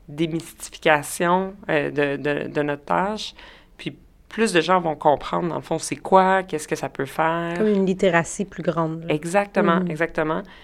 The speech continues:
Speaker 1: Puis plus de gens qui sont capables de l'appliquer. Fait que ça va être plus dans le quotidien de beaucoup de gens de dire, « Ah, ben peut-être je pourrais faire, euh,
Speaker 2: Mhm.
Speaker 1: mon algorithme pour, euh, optimiser cette affaire-là que je fais au quotidien. » Euh,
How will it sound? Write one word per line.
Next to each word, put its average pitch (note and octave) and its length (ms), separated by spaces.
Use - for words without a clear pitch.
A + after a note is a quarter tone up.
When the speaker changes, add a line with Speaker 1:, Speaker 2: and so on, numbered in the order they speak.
Speaker 1:
Puis G3 200
plus G#3+ 240
de E3 100
gens D#3+ 180
qui E3 80
sont D#3 120
capables D3 340
de D3+ 60
l'appliquer. - 440
Fait - 160
que E3+ 60
ça F3+ 100
va E3+ 100
être E3+ 160
plus F#3+ 240
dans D3+ 260
le C#3+ 100
quotidien D3+ 1040
de C3+ 120
beaucoup C#3+ 260
de C#3+ 60
gens D3 200
de D3 160
dire, « D3 340
Ah, D3+ 140
ben D3 180
peut-être - 420
je - 120
pourrais - 240
faire, C#3+ 480
euh, C#3 200
Speaker 2:
Mhm. G3 380
Speaker 1:
mon D#3 200
algorithme D3+ 480
pour, D3 260
euh, C#3+ 240
optimiser C#3+ 480
cette C#3+ 240
affaire-là C#3 380
que D3 100
je - 120
fais - 100
au C#3 60
quotidien. » C#3+ 480
Euh, C3 480